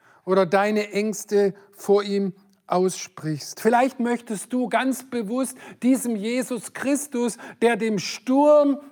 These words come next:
gebieten kann, die Herzenstüre deines Lebens öffnen.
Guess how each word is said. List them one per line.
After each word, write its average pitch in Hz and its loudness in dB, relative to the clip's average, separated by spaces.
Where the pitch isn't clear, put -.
gebieten 247 -2
kann, 196 0
die 208 2
Herzenstüre 226 0
deines 196 0
Lebens 180 -2
öffnen. 165 -2